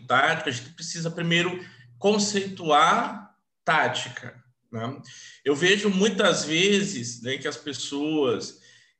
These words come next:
é, falam sobre tática, mas quando elas são questionadas o que é tática, elas têm dificuldade de expressar,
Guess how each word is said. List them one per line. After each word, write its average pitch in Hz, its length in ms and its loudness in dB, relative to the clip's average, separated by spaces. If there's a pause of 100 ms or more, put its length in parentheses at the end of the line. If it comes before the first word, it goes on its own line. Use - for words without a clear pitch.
(120)
é, 120 920 2
falam 175 680 2
sobre 143 420 -4
tática, 113 920 -6 (160)
mas 135 220 -6
quando 165 160 -2
elas 165 200 4
são 165 220 -4
questionadas 160 1040 0
o 151 140 -14
que 175 300 -4
é 202 320 0
tática, 143 760 0 (400)
elas - 200 -4
têm 170 160 -4
dificuldade 165 880 -2
de 156 240 -6
expressar, 156 1000 -6